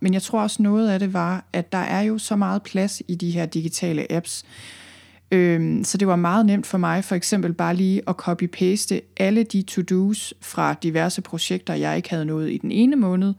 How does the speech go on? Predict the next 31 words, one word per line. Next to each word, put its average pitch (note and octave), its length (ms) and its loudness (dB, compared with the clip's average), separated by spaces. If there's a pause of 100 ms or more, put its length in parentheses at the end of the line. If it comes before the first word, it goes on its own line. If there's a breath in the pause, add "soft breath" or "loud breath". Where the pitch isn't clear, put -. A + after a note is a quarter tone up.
(480 loud breath)
og G3+ 100 4
lige A3 280 6 (140)
kopiere G3 440 0
dem G3+ 340 2 (100)
over E3 480 0
i F#3+ 120 4
den F#3+ 140 4
næste F3+ 300 2
måned, C#3 360 0 (460 loud breath)
uden A3 300 6
rigtig F#3+ 340 0
at E3+ 100 -2
tage - 160 -6
stilling G3+ 480 0
til - 160 -2
hver D#3 260 -2
enkelt. - 480 -4 (260)
Det, A#3+ 500 2
det A#3 120 4
var A3+ 120 2
ikke G#3+ 200 2
nogen F#3+ 200 4
fordel. E3+ 540 -2 (460)
Men G#3 140 4
så B3 120 2
kom A#3+ 240 0
der F#3+ 120 2
et F3+ 80 -2
punkt, G#3 340 0
hvor, F3 400 4
øh, D#3+ 300 0